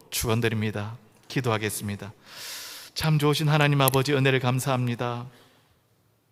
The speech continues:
주일 오후에 피곤한 몸이지만 주님 앞에 나아가 말씀을 들으며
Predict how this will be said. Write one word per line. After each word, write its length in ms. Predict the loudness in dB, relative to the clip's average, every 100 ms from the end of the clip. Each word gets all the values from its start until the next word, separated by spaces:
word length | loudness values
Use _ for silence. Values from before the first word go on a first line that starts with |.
| _ -20 -20 -20 -20 -20 -20 -14 -4
주일 220 | 0 2
오후에 480 | 2 2 2 0 -2
피곤한 400 | -2 2 2 2
몸이지만 760 | 2 0 -2 -2 -2 -2 -4
주님 220 | -2 0
앞에 180 | 0 -2
나아가 500 | -2 -2 -4 -6 -6
말씀을 520 | -4 -2 -2 -4 -6
들으며 600 | -4 -6 -6 -6 -6 -10